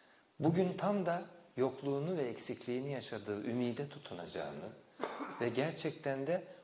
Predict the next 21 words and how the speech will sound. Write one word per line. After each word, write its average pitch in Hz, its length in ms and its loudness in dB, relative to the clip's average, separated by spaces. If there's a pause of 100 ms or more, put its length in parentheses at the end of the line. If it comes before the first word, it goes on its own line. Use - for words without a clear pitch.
(120)
mutluluğa 131 580 2
ayrı 113 380 4
bir 196 140 2
kapı - 300 -4
açılacağını 113 840 -2 (640)
hesap 160 460 -2
etmek 104 400 -4
istemiyor 143 640 -2 (560)
yahut 131 320 4
şeytan 127 500 -4
bunları 113 320 -2
görmesini 101 640 -2
istemiyor. 87 560 -4 (760)
Bu 143 120 8
neye 156 220 8
benzer 117 400 4
biliyor 147 180 0
musunuz? 113 380 -6
Denizin 135 380 0
kıyısında 131 600 -4
duruyor. 110 280 -2